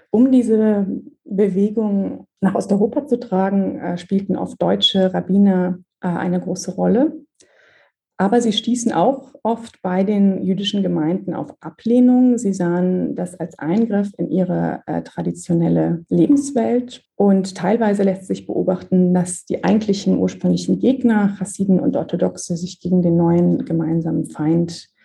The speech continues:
der sich einsetzt für, ähm, später für eine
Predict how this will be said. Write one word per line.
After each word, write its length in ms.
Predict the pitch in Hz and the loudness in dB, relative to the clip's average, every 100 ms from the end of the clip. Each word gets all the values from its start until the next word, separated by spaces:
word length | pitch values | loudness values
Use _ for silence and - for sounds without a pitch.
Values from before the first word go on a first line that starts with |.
| _ _ - | _ _ -2
der 360 | 208 202 196 190 | 2 4 4 4
sich 240 | 180 - | 0 -2
einsetzt 580 | 180 175 170 165 - _ | 0 0 0 -4 -8 _
für, 600 | - 190 170 180 180 - - | -6 -2 0 0 -4 -6 -6
ähm, 960 | 175 170 - - - - - - - - | -6 -4 -4 -4 -4 -6 -10 -12 -14 -10
später 340 | - 196 165 | -2 0 0
für 200 | - - | -2 -2
eine 500 | 151 165 139 127 - | 0 0 0 -4 -8